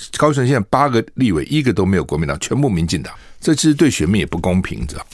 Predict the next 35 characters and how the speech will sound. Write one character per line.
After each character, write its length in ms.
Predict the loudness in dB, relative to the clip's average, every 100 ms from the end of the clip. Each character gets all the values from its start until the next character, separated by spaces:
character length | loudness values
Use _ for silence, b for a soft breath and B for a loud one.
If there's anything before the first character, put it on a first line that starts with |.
| -10
哦， 180 | -6 -2
因 60 | 0
为 80 |
高 200 | 2 2
雄 140 | 4 2
的 240 | 2 2 2
蓝 220 | 0 2
军 180 | 2 0
起 120 | 0
码 140 | 0
也 60 | 2
有 100 | 2
大 100 | 0
概 40 | -2
百 140 | -2
分 100 | -2
之 60 | 0
三 240 | 0 0
十 100 | 0
五 80 | -2
到 140 | -2
四 160 | -2 -4
十 120 | -4
趴 220 | -6 -8
嘛， 100 | -8 -16 -20 -8
就 100 | -4
一 100 | -2
般 180 | 0 -2
来 100 | -4
说 100 | -8 B B
一 80 | 0
个 100 | 2
都 100 | 0
没 120 |
有。 60 | -2